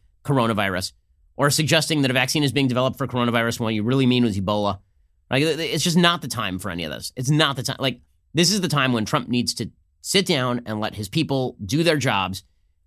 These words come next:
And please, for the love of Pete, stop tweeting. Okay, another thing that I hate today. Now, if you want to rip on the media, there's plenty of good reasons to rip on the media. Here's a great reason to rip on the media. So, James O'Keefe over at Project Veritas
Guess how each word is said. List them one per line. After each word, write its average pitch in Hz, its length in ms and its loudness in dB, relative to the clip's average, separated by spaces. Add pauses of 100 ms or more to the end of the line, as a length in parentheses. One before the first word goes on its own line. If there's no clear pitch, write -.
(240)
And 127 380 2 (360)
please, 95 560 -2 (140)
for 156 100 0
the 147 100 2
love 151 320 4
of 104 140 -6
Pete, 98 220 -4
stop - 320 -2
tweeting. 76 340 -6
Okay, 131 280 0 (160)
another 196 260 4
thing 131 260 -2
that 120 100 -2
I 113 100 0
hate 117 160 -2
today. 85 200 -6
Now, 120 200 2 (180)
if 156 60 0
you 202 60 4
want 311 100 6
to 262 60 2
rip 233 100 2
on 180 80 2
the 156 60 2
media, 165 200 2
there's 131 140 -4
plenty 175 180 0
of 127 60 0
good 123 100 0
reasons 113 280 0
to 131 80 -2
rip 117 100 -4
on 110 80 -2
the 110 60 0
media. 107 220 0
Here's 196 180 2
a 185 40 2
great 151 240 0
reason 107 220 -4
to 98 60 -4
rip 101 140 -4
on 95 100 -4
the 85 60 -4
media. 69 280 -8 (260)
So, 139 360 2 (840)
James 156 360 4
O'Keefe 120 360 -2 (320)
over 143 240 2
at 123 280 -4
Project 151 360 0
Veritas 123 600 -2